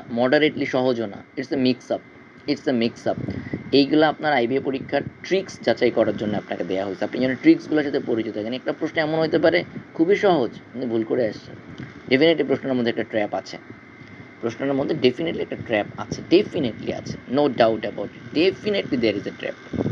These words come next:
ওকে, তো চলেন শুরু করা যাক। আমি আমার মতো করে পরীক্ষাগুলো, যেহেতু আমি আপনাদের দেখানোর জন্য দিব, আমি খুব দ্রুত দিয়ে ফেলি। আমার এ এর মনে করেন ডি দিলাম, দুইয়ের বি দিলাম,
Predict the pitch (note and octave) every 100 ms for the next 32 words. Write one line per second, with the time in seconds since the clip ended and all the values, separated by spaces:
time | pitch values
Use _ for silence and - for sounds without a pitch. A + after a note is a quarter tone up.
0 | - - - - - - - - - -
1 | - - C#3+ F3+ - - - - - -
2 | - - - - D3 C#3+ F3 E3 E3+ E3+
3 | E3+ D#3+ D#3 D#3 D3 C#3 F3+ - - -
4 | - B2 B2 B2 B2+ B2+ C3 C3 A#2 A#2+
5 | A#2 A#2+ B2+ A#2 A#2+ A#2+ A#2+ A#2+ A#2 G#2
6 | C#3+ D#3 C#3 A2+ B2 C#3 F3+ B2 B2 A#2+
7 | G#2+ G2+ - - - - - - - -
8 | A2 G#2+ A2 G#2+ G#2+ - - - - A2
9 | A2 G#2+ G#2 G2+ G2 G2+ G2+ G2 G#2 G2+
10 | G2+ F#2+ G2 - - - - - - F2
11 | G3 G3+ F#3+ E3 E3+ G#2+ G#2